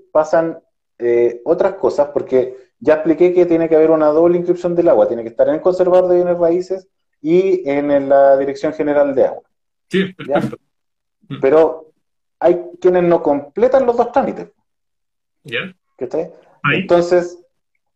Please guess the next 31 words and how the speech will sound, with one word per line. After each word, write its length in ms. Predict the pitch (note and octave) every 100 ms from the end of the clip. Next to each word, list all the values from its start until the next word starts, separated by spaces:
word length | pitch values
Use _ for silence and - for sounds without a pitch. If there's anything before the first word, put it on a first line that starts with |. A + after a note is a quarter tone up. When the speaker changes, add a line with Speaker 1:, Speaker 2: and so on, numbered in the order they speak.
| _
Speaker 1:
entonces 500 | C#3 C3+ F3 F3 F3
tú 140 | F3 D#3+
puedes, 440 | F3 F3 F3 - - _ _
por 100 | B2+
ejemplo, 340 | B2 F3 C#3
tienes 220 | C3 C#3+ D3+
un 140 | D3
derecho 540 | C3+ D#3 E3 F3 E3 -
en 120 | C3
el 80 | B2+
conservador 520 | C3 - C3+ D3 F#3
de 120 | F#3+
agua, 400 | D3 B2+ F3 - _ _ _ _
generas 360 | C3 D#3+ G3+ G3
la 120 | G3+
venta, 520 | G3+ E3 - D#3+ - - _ _ _ _ _ _ _
Speaker 2:
Mm. 120 | D3+
Speaker 1:
por 100 | C#3
ejemplo, 300 | C3+ F3 E3+
genero, 500 | E3 D#3+ F3+ F3+ -
yo 80 | D3+
tengo 260 | F3 E3+ F3
diez 160 | G#3+
litros 220 | A3+ A3+
por 140 | G#3+ G#3+
segundo, 680 | A3+ G#3 C#3+ C3 F3 - _ _ _ _ _ _ _
¿cierto? 320 | F3+ F3 G3
Speaker 2:
Ok. 180 | G3+ E3+
Speaker 1:
En 60 |
el 80 | C#3+
conservador, 760 | D#3 D3+ E3+ E3+ F#3 F#3 -